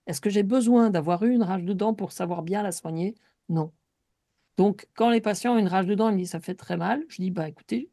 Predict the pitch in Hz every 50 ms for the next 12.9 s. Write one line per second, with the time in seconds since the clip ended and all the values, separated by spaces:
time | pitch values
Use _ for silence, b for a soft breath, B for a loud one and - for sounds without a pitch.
0 | _ - 370 226 156 - - 226 190 190 - - - 156 165 180 175 196 185 -
1 | - - 214 208 190 - - 175 - - 170 160 170 190 226 240 _ _ _ _
2 | _ _ _ _ - - 190 175 - - 175 - - 196 214 196 - - - 165
3 | 165 165 165 - - 185 196 196 214 214 208 202 185 165 156 147 147 156 208 -
4 | _ _ _ - 180 185 156 156 - - - 202 214 202 202 170 160 151 151 151
5 | - 180 170 156 139 _ _ - - 160 165 170 170 170 185 190 185 - - 160
6 | 139 _ - 147 143 139 - - 147 156 147 - - 147 143 143 151 156 - -
7 | 220 214 151 147 143 151 214 - _ _ _ b b b b b - 170 160 -
8 | - 190 196 226 247 240 240 180 - - 160 143 135 123 _ - - - - -
9 | - _ _ _ _ _ _ _ _ _ _ _ _ _ _ _ _ - 151 165
10 | 185 175 143 180 214 220 214 214 208 - - 175 143 - 156 147 - 156 147 -
11 | 208 233 233 190 143 139 139 - - - _ - 262 240 185 175 214 202 196 -
12 | - 156 175 - _ _ _ _ _ - - 165 156 139 139 - - -